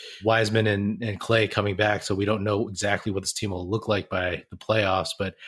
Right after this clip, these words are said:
I would be concerned running into a young playoff team that was athletic and yeah, fearless.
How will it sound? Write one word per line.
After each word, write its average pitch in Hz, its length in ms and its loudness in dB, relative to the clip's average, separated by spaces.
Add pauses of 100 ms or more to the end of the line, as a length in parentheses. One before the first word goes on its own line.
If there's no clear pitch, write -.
(180)
I 143 60 2
would 165 180 8
be 143 100 2
concerned 110 500 2
running 104 240 2
into 98 260 -2
a 92 60 -2
young 92 420 -2 (320)
playoff 98 480 2
team 92 500 -2 (520)
that 95 240 -2
was 90 140 -4
athletic 90 580 -2 (240)
and 87 440 -4 (760)
yeah, 160 100 2
fearless. 139 720 2